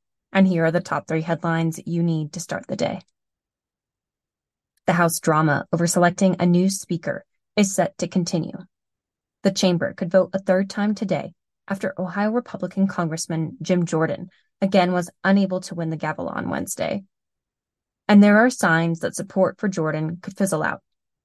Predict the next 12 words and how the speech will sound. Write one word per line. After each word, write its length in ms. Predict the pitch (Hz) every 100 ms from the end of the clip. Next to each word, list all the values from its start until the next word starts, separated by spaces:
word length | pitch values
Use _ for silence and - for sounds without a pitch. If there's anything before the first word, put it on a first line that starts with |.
| _ _ _ _
Twenty-two 380 | - 202 196 202
House 220 | 185 175
Republicans 720 | 170 180 175 170 175 170 165 -
voted 200 | 175 170
against 400 | 175 170 170 -
him 160 | 170 170
in 60 |
the 80 | 165
second 320 | - 170 185
round 220 | 175 165
of 80 | 156
voting, 440 | 165 170 165 160